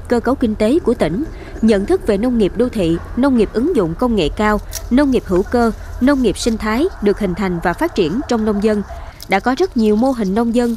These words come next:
đầu tư sản xuất kinh doanh đạt hiệu quả. Đời sống vật chất tinh thần của nông dân được cải thiện rõ nét. Tư tưởng cán bộ, hội viên nông dân nhìn chung ổn định, luôn chấp hành tốt các chủ trương của Đảng,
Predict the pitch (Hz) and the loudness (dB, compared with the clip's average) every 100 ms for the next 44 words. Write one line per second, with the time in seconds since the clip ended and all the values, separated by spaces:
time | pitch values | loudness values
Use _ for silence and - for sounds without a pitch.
0 | - 196 180 226 233 220 175 156 320 - | -2 0 0 2 0 0 -4 -2 -4 -2
1 | 226 208 220 196 - 185 165 185 165 - | -2 0 0 -2 -4 -4 -4 -2 0 0
2 | 151 214 - - - - - 233 233 247 | -2 -4 -6 -14 -20 -16 -2 0 2 0
3 | 330 392 214 - 359 294 254 214 190 180 | -2 -2 -2 -2 0 0 -2 -2 0 0
4 | 262 247 226 233 226 196 170 - 165 - | 0 0 0 0 0 0 -2 -4 -4 -2
5 | 214 151 160 165 214 349 - - - - | -2 0 -2 -2 2 0 -2 -14 -16 -18
6 | - - 247 240 170 214 226 302 226 156 | -8 -2 0 2 0 0 -2 0 2 2
7 | 165 185 160 233 220 220 208 220 196 _ | 0 0 0 0 0 0 0 0 -2 _
8 | _ 202 208 196 247 226 175 220 202 160 | _ 2 2 2 0 0 -2 0 0 0
9 | 165 _ _ - 285 285 381 254 196 190 | -4 _ _ 2 2 2 0 -2 -2 2
10 | 330 - 370 185 208 262 233 220 208 160 | 0 2 0 2 2 0 0 0 0 -2
11 | 208 | -4